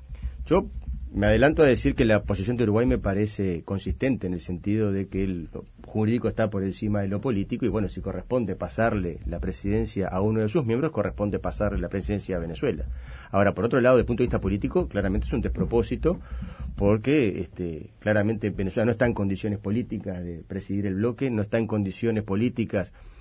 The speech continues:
de continuar, mm, de cualquier tipo de negociación, no ya con la Unión Europea, con cualquier otro potencial socio del,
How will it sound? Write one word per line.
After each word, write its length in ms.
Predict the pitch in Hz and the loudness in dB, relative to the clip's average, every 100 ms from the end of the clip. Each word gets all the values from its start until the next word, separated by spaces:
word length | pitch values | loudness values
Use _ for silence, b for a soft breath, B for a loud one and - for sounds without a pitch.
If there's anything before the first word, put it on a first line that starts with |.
| b | b
de 300 | 90 107 110 | 0 2 2
continuar, 500 | 107 101 104 113 123 | 0 0 2 2 2
mm, 380 | - - 104 98 | -2 -6 -6 -6
de 160 | 92 92 90 - - - | -8 -8 -10 -12 -14 0
cualquier 400 | 117 107 165 156 | 0 4 4 4
tipo 280 | 139 113 113 | 2 4 4
de 60 | |
negociación, 640 | 107 104 95 101 - 131 | 4 2 0 -4 0 2
no 80 | 120 | 2
ya 160 | 151 160 | 2 2
con 100 | 113 | 4
la 60 | |
Unión 160 | 101 110 | 4 2
Europea, 380 | 101 95 127 107 | 2 2 0 0
con 240 | 101 95 | 0 -2
cualquier 520 | - 104 104 143 143 | 0 0 2 2 4
otro 280 | 123 110 104 | 2 0 -2
potencial 640 | 95 95 95 110 110 98 85 | -4 -6 -4 0 2 2 -2
socio 400 | - 107 107 101 | -2 -2 0 -2
del, 260 | 92 82 | -2 -4